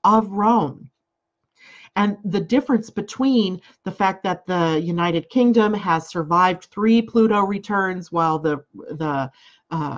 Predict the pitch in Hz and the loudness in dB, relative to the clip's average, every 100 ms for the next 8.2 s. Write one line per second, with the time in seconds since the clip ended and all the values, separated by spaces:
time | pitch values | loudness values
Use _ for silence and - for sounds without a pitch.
0 | - 185 196 185 175 170 143 151 170 165 | -4 -4 -2 -2 0 0 0 0 2 2
1 | 147 _ 277 277 170 165 170 - - - | -2 _ 4 6 6 2 -2 -14 -10 2
2 | 214 214 - 226 226 220 - _ 220 208 | 2 2 2 4 4 2 -4 _ -2 2
3 | 226 262 262 240 - 202 190 180 156 175 | 2 2 2 0 0 0 0 0 -2 -6
4 | 175 233 269 262 - 262 247 - 196 185 | -2 0 0 -2 -2 -4 -4 -6 -4 -4
5 | 185 - 165 185 165 _ - 220 233 226 | -8 -12 -12 -10 -12 _ -2 0 0 -2
6 | - 175 165 - 160 190 226 196 - - | -10 -8 -8 -8 -6 -2 -2 -2 -6 -4
7 | 226 226 165 170 165 170 - - 269 - | -4 -4 -8 -10 -8 -8 -8 -2 0 0
8 | 170 - | -2 -6